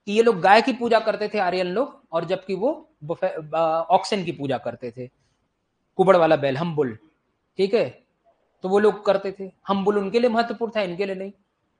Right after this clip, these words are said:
हड़प्पन सभ्यता horse centered civilization नहीं थी, जबकि वैदिक civilization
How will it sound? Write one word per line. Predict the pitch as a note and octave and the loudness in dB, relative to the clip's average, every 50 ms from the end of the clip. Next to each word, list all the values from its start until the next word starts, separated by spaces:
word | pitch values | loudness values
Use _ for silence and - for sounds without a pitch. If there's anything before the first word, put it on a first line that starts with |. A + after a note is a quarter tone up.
| - | -2
हड़प्पन | F#3 F#3+ F#3 - C4+ C4+ | -2 0 2 0 0 0
सभ्यता | B3+ C4 G#3+ G3+ A#3+ C4+ B3+ | 0 0 -2 -2 0 -2 0
horse | - - A3 A#3 A#3 - | 2 4 4 4 4 2
centered | A#3+ A3 G#3+ A3 A3+ A3 | -2 -2 0 0 -2 -2
civilization | G3+ - A3+ F#3 F#3+ F#3+ F#3+ G3+ - A3 G#3+ | -2 -4 -8 -6 -4 -4 -4 -2 -2 -2 0
नहीं | G#3 G#3 G3+ G#3 G3 | 2 2 2 0 0
थी, | - - C3+ B2 B2+ - _ _ _ _ _ _ _ _ _ - | -4 -6 -8 -10 -10 -14 _ _ _ _ _ _ _ _ _ -4
जबकि | D3 F#3+ G3 G3 - G#3 | -2 -2 -2 0 0 0
वैदिक | F3 G3+ F#3 A#3 A#3+ | 0 2 2 2 0
civilization | - C4 A#3+ A3 A#3+ A#3 A#3+ A3+ - C#4+ D#4 | 0 -2 -2 -2 0 0 -2 -2 -2 -6 -8